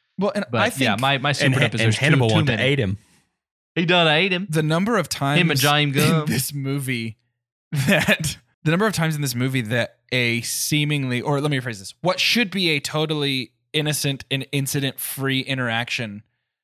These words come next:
Speaker 1: um, between Clarice and someone else turns at, at minimum flirtatious against her will, if not outright predatory and creepy. I mean, it's gotta happen four or five times throughout this whole movie.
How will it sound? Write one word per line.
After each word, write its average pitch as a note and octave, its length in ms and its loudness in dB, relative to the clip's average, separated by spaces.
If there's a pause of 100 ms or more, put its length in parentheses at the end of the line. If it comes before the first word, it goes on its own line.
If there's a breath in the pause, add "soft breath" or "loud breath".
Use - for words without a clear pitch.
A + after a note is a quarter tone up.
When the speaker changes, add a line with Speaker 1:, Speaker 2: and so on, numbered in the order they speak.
(440)
Speaker 1:
um, B2+ 340 0
between B2+ 380 -6
Clarice A#2+ 380 -4
and A2+ 100 -6
someone A#2 240 -4
else A2 260 -4
turns A#2 680 -4 (960)
at, - 380 -2
at D#3 200 0
minimum F3 840 0
flirtatious E3 760 -2
against C3 380 -4
her C3+ 140 -2
will, A#2+ 440 -4
if D3+ 220 0
not C#3+ 500 -2
outright C3+ 480 0 (140)
predatory C#3+ 760 -2
and B2 180 -4
creepy. A2+ 580 -4 (880)
I C#3+ 100 2
mean, D#3 160 2
it's G3+ 120 0
gotta A3+ 220 2
happen G3 320 0
four D3 220 -2
or C3+ 60 0
five B2 240 -2
times C3 280 -4
throughout G#2+ 220 -2
this G#2 140 -6
whole G#2+ 100 -6
movie. G#2 440 -8